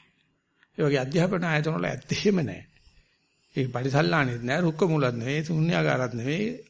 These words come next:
අරණ්‍යගතත් නෙවෙයි. මේක Tamanට තේරෙනවා නම් භාවනා කරගෙන කරගෙන යනකොට කාය විවේක, චිත්ත විවේක, උපදි විවේක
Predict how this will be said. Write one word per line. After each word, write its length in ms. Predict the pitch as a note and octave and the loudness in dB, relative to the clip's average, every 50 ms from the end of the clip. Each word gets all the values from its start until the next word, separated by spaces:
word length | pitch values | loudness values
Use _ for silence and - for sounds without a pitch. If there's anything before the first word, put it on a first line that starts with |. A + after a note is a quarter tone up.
| _ _ _ _ _ _ | _ _ _ _ _ _
අරණ්‍යගතත් 680 | - C3 C3+ D3 D#3 D#3+ D#3 D#3 C#3+ C3+ D3+ D3 - - - | -2 -2 0 0 4 6 6 6 6 4 2 -2 -4 -4 -6
නෙවෙයි. 280 | - A#2 - - - - _ - _ - - - - - - - - - | -8 -8 -8 -10 -16 -20 _ -20 _ -20 -20 -20 -20 -20 -20 -20 -12 -4
මේක 500 | - C#3+ C3+ D3 E3+ G#3 A#3 A#3+ A#3+ - B3 | -2 0 2 2 4 4 4 2 2 0 -4
Tamanට 420 | A3+ - G3 G3+ G#3+ G3+ F#3+ F#3 G3+ | -4 0 2 2 4 4 2 0 0
තේරෙනවා 520 | D#3+ F#3 E3+ D#3 C#3 C3 B2 B2 A#2 A#2 | 0 2 2 2 2 2 0 0 0 -2
නම් 180 | A#2 A#2+ A#2 A#2 | -2 -2 -2 -4
භාවනා 460 | A#2+ A#2 C3 C#3 C#3 C3+ C3 C3 C3 | -2 -2 0 0 0 0 0 0 -2
කරගෙන 340 | - C#3 C3+ B2+ C3 C3+ C3 | -2 -4 -2 -2 -2 -2 -4
කරගෙන 340 | - C3 C3+ A2+ C3 C3 | -4 -4 -4 -4 -2 -2
යනකොට 380 | C3 B2+ C3 C3+ C#3 C3+ C3+ C#3+ | -2 -4 -2 -4 -4 -4 -6 -6
කාය 300 | C#3 - A#2+ B2+ B2 B2+ | -6 -4 -4 -2 -2 -2
විවේක, 340 | B2+ C3 C3+ C3+ C#3 C#3 C3+ D#3 | -2 -4 -4 -4 -4 -4 -4 -4
චිත්ත 300 | C3 - - - - - | -4 -4 -6 -6 -6 -6
විවේක, 320 | C#3 B2+ C3 C3+ C3+ C3 | -4 -2 -2 -2 -2 -2
උපදි 320 | - B2+ - D3 C3 C#3+ D3 | -4 -4 -2 -2 -2 -2 -2
විවේක 380 | D3+ E3+ F3 B2+ A#2+ - - | -2 -2 0 -2 -2 -2 -4